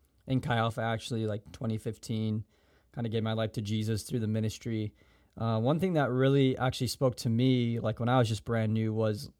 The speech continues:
reading over this Matthew twenty-eight, uh, eighteen through twenty verse, like, um, reading it over on my own. And then I just noticed that when Jesus says, "Go therefore and make disciples of all nations,"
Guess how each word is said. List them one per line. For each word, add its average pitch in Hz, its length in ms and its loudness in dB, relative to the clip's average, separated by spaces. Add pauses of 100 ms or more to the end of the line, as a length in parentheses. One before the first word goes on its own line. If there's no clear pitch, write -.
reading 135 420 2
over 147 220 6
this 127 180 0
Matthew 131 320 2
twenty-eight, 123 560 -2 (500)
uh, 113 200 -4
eighteen 131 360 0
through 120 140 -4
twenty 123 300 0
verse, 110 360 0
like, 104 320 -2 (600)
um, 107 360 0
reading 143 320 4
it 147 80 8
over 143 280 8
on 127 100 6
my 120 180 2
own. 135 380 4
And 117 120 2
then 131 100 4
I 127 100 4
just 123 240 0
noticed 123 640 4 (420)
that 120 380 4
when 123 240 4
Jesus 147 400 2
says, 127 240 4
"Go 139 320 6
therefore 135 480 4
and 127 80 4
make 123 160 2
disciples 120 420 0
of 107 80 0
all 113 160 2
nations," 110 720 -2